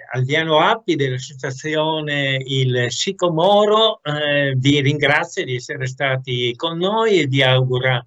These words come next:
una buona sera, una buona continuazione con i programmi di Radio Science.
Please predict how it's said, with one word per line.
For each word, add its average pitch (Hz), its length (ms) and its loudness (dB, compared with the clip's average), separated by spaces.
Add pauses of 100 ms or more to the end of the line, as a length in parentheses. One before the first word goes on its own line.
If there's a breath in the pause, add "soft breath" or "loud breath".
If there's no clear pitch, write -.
(280 soft breath)
una 127 240 0
buona 139 340 2
sera, 180 480 2
una 139 300 -2
buona 139 420 0
continuazione 135 960 -2
con 123 180 -6
i 120 100 -10
programmi 120 640 0
di 117 140 -2
Radio 120 340 -2
Science. 101 640 -12